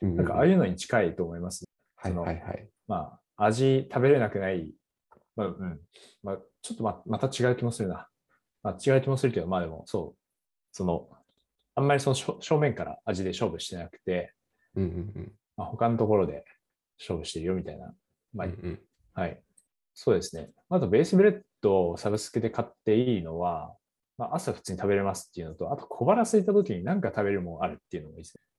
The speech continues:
Speaker 1: あー、はいはいはい。
Speaker 2: はい。なんかまあ、そのお菓子とか食べるよりは体にいいだろうっ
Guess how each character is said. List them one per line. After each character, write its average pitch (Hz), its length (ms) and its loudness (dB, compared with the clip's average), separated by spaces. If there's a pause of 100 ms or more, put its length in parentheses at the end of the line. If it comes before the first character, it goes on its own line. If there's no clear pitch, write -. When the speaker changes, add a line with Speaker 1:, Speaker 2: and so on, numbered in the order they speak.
(140)
Speaker 1:
あ 92 60 -6
ー、 87 300 -2
は 92 160 -8
い 85 40 -4
は - 160 -10
い 76 80 -10
は - 120 -14
い。 - 120 -16 (260)
Speaker 2:
は 95 120 -6
い。 - 160 -12 (600)
な 151 60 -6
ん - 20 -8
か 98 80 -4
ま 90 60 -4
あ、 - 200 -14 (260)
そ 95 100 -10
の 92 100 -6
お 110 60 2
菓 175 140 0
子 - 60 -6
と - 100 -2
か 90 80 -8
食 98 180 -2
べ 110 80 4
る 98 60 4
よ 92 100 2
り 107 40 4
は 107 80 -2
体 95 260 -4
に 95 160 -6
い 87 40 -6
い - 20 -8
だ 82 80 -10
ろ 76 80 -12
う - 20 -14
っ - 20 -16